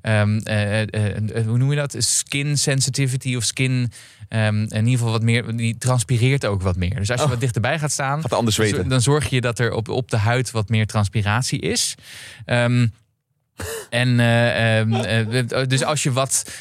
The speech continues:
Speaker 1: als je wat sociaal angstiger bent, dan heb je ook de neiging om wat meer, ja, eh, wat, wat vermijdender te zijn. Dus wat jij bij die, bij die persoon in de, in de kroeg had,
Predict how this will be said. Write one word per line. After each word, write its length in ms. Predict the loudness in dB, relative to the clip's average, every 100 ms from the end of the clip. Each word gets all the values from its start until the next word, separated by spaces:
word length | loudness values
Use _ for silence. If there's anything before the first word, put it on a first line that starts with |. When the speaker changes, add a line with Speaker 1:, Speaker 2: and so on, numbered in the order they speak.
| -10
Speaker 1:
als 220 | -4 -4
je 160 | -2 -6
wat 460 | -8 -4 -4 -4 -6
sociaal 680 | -4 0 0 0 0 0 0
angstiger 460 | -2 -2 -2 -2 -2
bent, 220 | -2 -2
dan 100 | 0
heb 160 | 0 2
je 100 | 0
ook 80 | 0
de 80 |
neiging 360 | 0 0 0 0
om 180 | 0 2
wat 140 | 2
meer, 540 | 4 6 6 4 2 -2 -8 -18 -12 -2
ja, 320 | 0 0 0
eh, 300 | 0 2 2 0
wat, 200 | -2 0
wat 200 | -2 0
vermijdender 720 | 2 2 2 0 0 0 0
te 120 | 2
zijn. 240 | 2 2
Dus 100 | 0
wat 140 | 0 0
jij 180 | 0 0
bij 140 | 0
die, 240 | 0 0
bij 180 | 0 0
die 140 | 0 -2
persoon 500 | 0 2 2 2 0
in 220 | 0 0
de, 440 | 0 -2 -2 -4
in 160 | -2 -2
de 80 | 0
kroeg 260 | 0 2
had, 320 | 2 0 -2